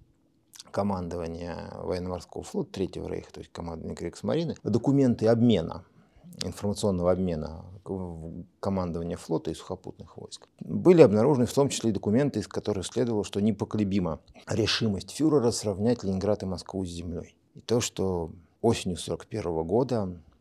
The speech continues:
германские войска и их союзники, в том числе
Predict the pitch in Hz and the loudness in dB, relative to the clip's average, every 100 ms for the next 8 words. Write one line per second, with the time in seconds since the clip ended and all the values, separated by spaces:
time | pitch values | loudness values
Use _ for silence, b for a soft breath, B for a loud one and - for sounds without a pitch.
0 | _ - 82 90 90 101 - - - - | _ -12 -10 -8 -4 -4 -6 -10 -12 -10
1 | - - 98 110 92 - - - 90 98 | -12 -8 -4 -2 -4 -6 -14 -12 -8 -8
2 | 110 110 123 110 _ b b b b - | -8 -8 -10 -10 _ b b b b -4
3 | 92 87 - - - - - | -2 -2 -4 -10 -8 -8 -8